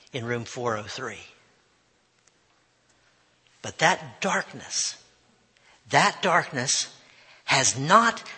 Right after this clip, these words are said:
taken up residence in Gail's spirit. It has not taken in her soul.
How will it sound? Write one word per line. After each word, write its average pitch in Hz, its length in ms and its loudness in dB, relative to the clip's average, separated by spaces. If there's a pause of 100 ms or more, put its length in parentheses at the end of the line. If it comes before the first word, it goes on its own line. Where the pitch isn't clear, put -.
(160)
taken 208 460 0
up 190 280 2
residence 160 640 4
in 156 260 -2
Gail's 147 400 4
spirit. 160 560 2 (2000)
It 143 120 -2
has 139 320 2
not 226 360 4 (460)
taken 220 440 6
in 190 380 -2 (200)
her 165 180 4
soul. 123 480 2